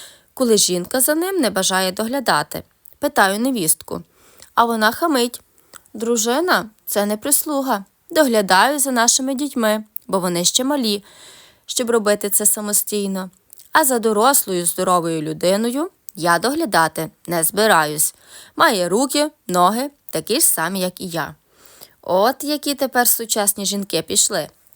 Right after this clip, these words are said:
скажусь невідомо кому. І шкода стало сина, що нема кому за ним доглянути, як належить. Він же ж мужчина, а всі мужчини,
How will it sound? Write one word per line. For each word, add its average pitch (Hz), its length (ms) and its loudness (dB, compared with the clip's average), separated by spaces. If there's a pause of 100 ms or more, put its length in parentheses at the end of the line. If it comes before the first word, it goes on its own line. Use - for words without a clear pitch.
(120)
скажусь - 600 0
невідомо 165 460 -6
кому. 185 380 -6 (480)
І 359 80 0
шкода 285 420 2
стало 226 380 0
сина, 196 500 -2 (360)
що - 200 -2
нема 285 340 4
кому 240 360 -2
за 214 140 0
ним 202 220 -2
доглянути, 190 640 -2
як 175 180 -4
належить. 175 600 -2 (460)
Він 359 80 0
же 370 100 2
ж 339 100 -2
мужчина, 339 640 0 (360)
а - 120 -2
всі 214 340 0
мужчини, 311 680 0